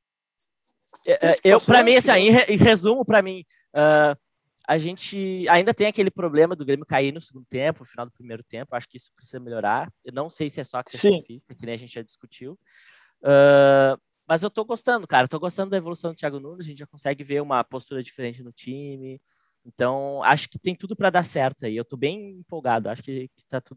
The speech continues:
Speaker 1: tem tudo pra dar certo. E o principal é eu repetir o time.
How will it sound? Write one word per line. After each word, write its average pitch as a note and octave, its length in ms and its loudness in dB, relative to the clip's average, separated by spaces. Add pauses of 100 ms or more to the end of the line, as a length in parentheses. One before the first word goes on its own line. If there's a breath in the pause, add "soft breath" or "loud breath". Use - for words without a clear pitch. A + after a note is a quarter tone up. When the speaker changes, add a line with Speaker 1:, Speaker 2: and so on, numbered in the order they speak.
(120)
Speaker 1:
tem C#3 100 -14
tudo - 140 -20
pra C#3 100 -12
dar C#3+ 80 -2
certo. - 320 -2 (200 loud breath)
E E3+ 160 0
o F3 60 0
principal G3 580 4
é F#3 60 8
eu F#3+ 80 4
repetir F3+ 400 -4
o F3+ 40 -20
time. B2+ 320 -18